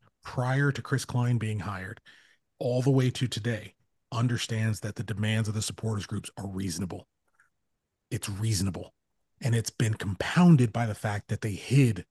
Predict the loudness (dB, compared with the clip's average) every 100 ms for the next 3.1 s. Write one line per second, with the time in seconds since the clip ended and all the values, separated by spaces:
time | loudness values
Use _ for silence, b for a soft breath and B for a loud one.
0 | _ -8 -4 -4 -6 -8 -8 -8 -6 -6
1 | -8 -10 -20 _ _ _ _ _ _ _
2 | _ _ _ _ _ _ _ 0 2 2